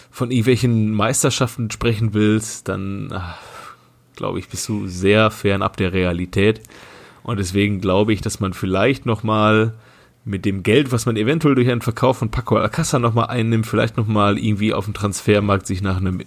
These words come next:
Innenverteidiger umgucken kann. Und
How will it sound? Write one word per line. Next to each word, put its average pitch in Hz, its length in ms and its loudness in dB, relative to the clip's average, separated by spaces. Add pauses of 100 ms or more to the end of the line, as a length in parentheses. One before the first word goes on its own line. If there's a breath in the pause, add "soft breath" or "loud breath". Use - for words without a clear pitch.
(120)
Innenverteidiger 90 920 2 (440)
umgucken 101 480 -4
kann. 110 340 0 (760 soft breath)
Und 90 560 -2